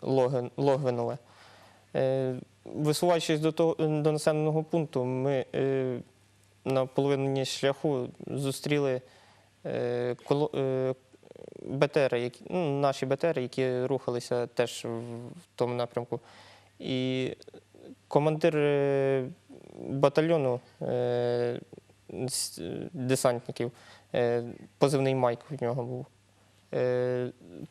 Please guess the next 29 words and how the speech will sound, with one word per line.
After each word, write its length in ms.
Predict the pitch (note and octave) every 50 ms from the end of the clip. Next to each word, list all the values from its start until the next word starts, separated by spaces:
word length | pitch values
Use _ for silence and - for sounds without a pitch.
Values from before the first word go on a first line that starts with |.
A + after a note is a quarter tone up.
| _ _ -
сказав, 380 | - - - C#3 D3+ D3+ C#3
що, 240 | - - C#3+ C3+ C3+ C#3 -
ну, 220 | - F#3+ F3+ D3 C3+
потрібний 480 | - D3 - E3 D#3+ D3+ E3 D#3 D#3
танк 360 | D3+ - E3 E3 D#3 D3+ - - - - -
їм, 380 | C#3 A#2+ A#2 A#2 A#2 A#2+ A#2+ A#2+
бо 360 | A#2+ B2 B2 B2 B2 B2 B2 B2 -
там 380 | C#3 C3+ C3+ C3 C3 B2 B2
не 140 | B2+ C3 C3
можуть, 340 | C3+ C3+ B2+ C#3 B2 - - - - - - - - - - - -
ну, 200 | - G3+ F3 D3+
виконати 560 | C#3+ D3 D3+ D3 - D3+ C#3 C3+ - D3 C3+
завдання, 440 | C3 C#3 C3+ C#3+ D3 D3 D3 C3+ B2
бо 380 | B2 B2 B2 A#2+ A#2+ A#2+ A#2+ - - -
розвідгрупа 600 | - C#3+ C3+ D#3 D#3+ C#3+ D3 D#3+ D#3 D3 - C#3+
противника, 720 | - - C3+ - - C3 B2 B2+ A#2+ - B2+ B2 A#2+ B2 - - _ _ _ - -
ну, 360 | G3+ F3 C#3 C3 B2+ C3 - -
обороняється 720 | C#3 C#3 C#3+ C#3+ D3 C#3+ C3+ B2 A#2+ A#2+ A#2 - C3 B2
добре. 360 | C3 C3+ B2 A#2+ B2 - - - - - - - - - - -
Під 100 | E3+ -
час 180 | G3+ F3+ -
виконання 480 | E3 D#3 D#3+ - F3 E3+ E3+ E3 E3 D#3+
того 180 | D#3+ E3 D#3+
завдання 480 | D#3 D#3+ D#3+ D#3 D#3 F3 F3 F3 E3 C#3+
потрібно 520 | - - C#3 - - D#3 C#3+ D3+ D3 C#3+
було 340 | C#3 C#3+ C#3+ C#3 C#3 C3+ C3 - - - - -
на 200 | D#3 C#3+ C#3+ C#3+
той 260 | C#3+ - D3+ C#3+ C#3
час, 380 | - - C#3+ B2+ - - -